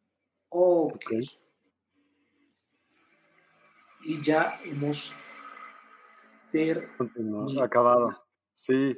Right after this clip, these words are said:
Speaker 1: Sí.
Speaker 2: De verdad,
Speaker 1: Entonces
Speaker 2: me impacta, me impacta qué, qué bien lo explicas. O sea, eres súper explícito en todo.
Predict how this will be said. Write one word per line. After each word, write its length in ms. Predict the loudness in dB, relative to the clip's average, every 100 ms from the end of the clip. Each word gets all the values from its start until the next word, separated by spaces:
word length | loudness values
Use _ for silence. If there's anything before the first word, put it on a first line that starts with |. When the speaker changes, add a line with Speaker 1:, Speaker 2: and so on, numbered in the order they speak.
| -8
Speaker 1:
Sí. 300 | -18 -18 -18 _ _ _ _ _ _ _ _ _ _ _ _ _ _ _ _ _ _ _ _ _ -14 -12
Speaker 2:
De 120 | -4
verdad, 280 | 0 4 8
Speaker 1:
Entonces 400 | 8 6 4 4
Speaker 2:
me 100 | 4
impacta, 460 | 6 6 6 -2 0
me 140 | -2
impacta 540 | 0 0 0 0 -4 -2
qué, 180 | -4 -2
qué 120 | -4
bien 300 | 0 0 0
lo 80 | -2
explicas. 540 | -4 -6 -8 -6 -10
O 80 | -10
sea, 180 | -4 -2
eres 300 | 0 -2 -4
súper 420 | -6 -8 0 0
explícito 600 | 0 -4 -8 -8 -6 -6
en 120 | -6
todo. 340 | -4 -6 -8